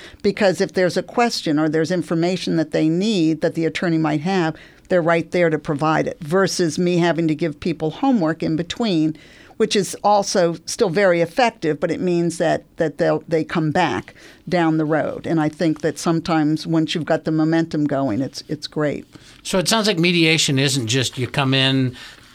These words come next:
Speaker 2: the two parties are there with their lawyers, and it's one afternoon or one period of time. It sounds like it's a process that's ongoing. Is that a fair statement?
Speaker 1: Yes, especially in family law
Speaker 2: Okay.
Speaker 1: issues. It, it's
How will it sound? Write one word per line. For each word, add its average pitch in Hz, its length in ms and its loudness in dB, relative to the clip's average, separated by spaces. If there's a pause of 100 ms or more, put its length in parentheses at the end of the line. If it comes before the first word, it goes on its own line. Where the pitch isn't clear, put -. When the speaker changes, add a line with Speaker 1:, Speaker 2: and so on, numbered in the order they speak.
(160)
Speaker 2:
the 113 120 -4
two 151 180 -2
parties 143 380 2
are 139 80 2
there 139 200 2
with 135 120 2
their 127 120 2
lawyers, 135 480 2
and 123 100 0
it's 117 100 -4
one 131 640 0 (160)
afternoon 139 720 2
or 131 140 0
one 139 240 0
period 131 340 0
of 120 80 -6
time. 190 220 0 (160)
It - 80 -10
sounds 165 160 2
like 156 100 0
it's 120 120 -4
a 120 60 -4
process 147 400 -2
that's 113 180 -2
ongoing. 107 520 0
Is 87 120 -8
that - 140 -6
a - 40 -16
fair 135 200 -4
statement? 147 440 -6 (140)
Speaker 1:
Yes, 190 360 2
especially 190 540 0
in 170 80 2
family 160 400 -2
law 160 300 -6 (120)
Speaker 2:
Okay. 135 300 -4
Speaker 1:
issues. 151 400 -4
It, 156 220 -2
it's 170 280 -2